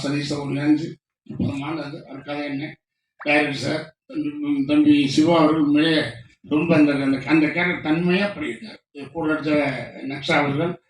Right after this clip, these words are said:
அஹ், சுமிருதி வெங்கட், தீபா அக்கா எல்லாம் நல்லா நடிச்சிருக்காங்க.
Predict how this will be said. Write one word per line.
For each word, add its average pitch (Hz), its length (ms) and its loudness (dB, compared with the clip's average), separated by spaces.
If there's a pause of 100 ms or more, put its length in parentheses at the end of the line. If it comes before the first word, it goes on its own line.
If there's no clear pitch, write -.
(340)
அஹ், 139 180 0
சுமிருதி 160 400 4
வெங்கட், 147 380 0 (200)
தீபா 147 220 4
அக்கா 139 340 0
எல்லாம் 151 420 0
நல்லா 143 200 -4
நடிச்சிருக்காங்க. 135 680 -8